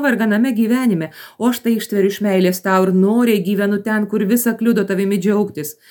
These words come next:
nes turiu valgyti ir miegoti, tartis dėl reikalų ir su visais bendrauti. Viską pakeliu iš meilės tau. Ir tu gerai žinai, mano Viešpatie, kokia didelė man tai kančia.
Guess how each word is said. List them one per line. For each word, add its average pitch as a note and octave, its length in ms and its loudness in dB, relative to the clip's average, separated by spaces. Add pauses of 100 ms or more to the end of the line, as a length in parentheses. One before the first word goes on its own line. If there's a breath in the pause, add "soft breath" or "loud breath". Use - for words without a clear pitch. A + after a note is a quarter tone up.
(240 loud breath)
nes F#3 160 0
turiu G3 220 2
valgyti G#3+ 500 0
ir G3+ 80 0
miegoti, E3+ 680 0 (260 loud breath)
tartis B3 420 0
dėl A#3+ 160 2
reikalų A3+ 540 0
ir G#3+ 80 -6
su G#3+ 160 -2
visais F#3+ 260 0
bendrauti. E3 680 -4 (260)
Viską A#3+ 400 -2
pakeliu G#3 320 0
iš G3 140 -6
meilės E3+ 400 -2
tau. D3 320 -10 (340 loud breath)
Ir F#3+ 160 0
tu A#3+ 80 4
gerai B3 320 2
žinai, A3+ 240 0
mano G#3 240 2
Viešpatie, A3 480 0
kokia F3 300 -4
didelė F#3+ 260 2
man E3 240 -4
tai F3 160 -2
kančia. E3 460 -6